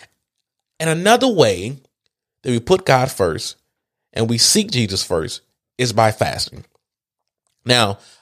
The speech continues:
I've done sermons and episodes fully dedicated to prayer, fully dedicated to Bible study, fully dedicated to fasting.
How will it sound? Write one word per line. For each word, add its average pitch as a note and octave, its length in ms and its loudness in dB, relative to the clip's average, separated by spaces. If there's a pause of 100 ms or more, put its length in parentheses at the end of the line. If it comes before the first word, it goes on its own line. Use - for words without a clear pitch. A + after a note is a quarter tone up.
I've B2 180 0
done B2 420 2
sermons C#3 540 2
and G#2+ 160 -2
episodes B2 600 2
fully B2+ 360 0
dedicated A2+ 500 0
to - 80 -6
prayer, A2+ 480 4 (280)
fully C#3 360 4
dedicated A#2 420 2
to F2 80 -4
Bible A2+ 340 4
study, G2+ 240 -2
fully C#3 400 0
dedicated G#2+ 540 -2
to F#2 120 -8
fasting. A#2+ 640 -2